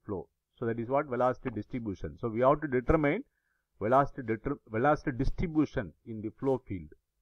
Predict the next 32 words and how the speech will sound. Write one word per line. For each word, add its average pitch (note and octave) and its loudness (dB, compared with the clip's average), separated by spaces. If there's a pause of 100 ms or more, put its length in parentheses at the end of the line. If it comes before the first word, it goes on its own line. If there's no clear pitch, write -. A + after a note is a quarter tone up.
(680)
Once C3+ 0
you E3 2
know C#3+ 2
the C#3 0
velocity C3+ 2
distribution, B2+ -2 (320)
then A2+ -4
you B2+ -2
can A2+ -4
calculate C#3 0
the B2 -2
pressure B2 0
distribution, A#2+ -2
force D#3+ 0
acting C3+ -2
on A#2+ -6
the A2 -4 (100)
fluid, B2+ -2 (360)
everything, B2+ -4
a-, B2 -2
any D3 -2
problem C#3+ 0
can A2 -6
be G#2+ -6
solved E2+ -4 (240)
in A#2 -8
fluid G2 -8
mechanics. D2+ -14 (460)
So A2 -2 (380)
the G2 0
objective D3 2
is A3+ -2